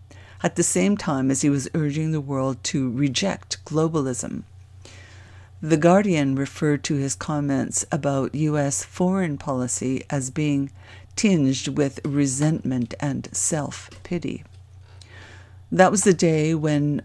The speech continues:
Marvin Cobb released a book called Enemy of the People, Trump's War on the Press,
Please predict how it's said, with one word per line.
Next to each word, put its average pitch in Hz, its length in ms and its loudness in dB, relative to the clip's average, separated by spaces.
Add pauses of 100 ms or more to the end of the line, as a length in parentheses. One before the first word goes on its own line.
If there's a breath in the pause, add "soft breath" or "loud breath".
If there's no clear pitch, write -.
Marvin 151 640 2
Cobb 143 640 0 (140)
released 147 460 0
a - 40 -2
book 135 340 -6 (100)
called 139 500 -4 (540 loud breath)
Enemy 160 440 2
of 120 160 -2
the 123 120 -4
People, - 600 -4 (720 loud breath)
Trump's - 480 0
War 151 480 0
on 135 140 2
the 127 80 -2
Press, - 640 2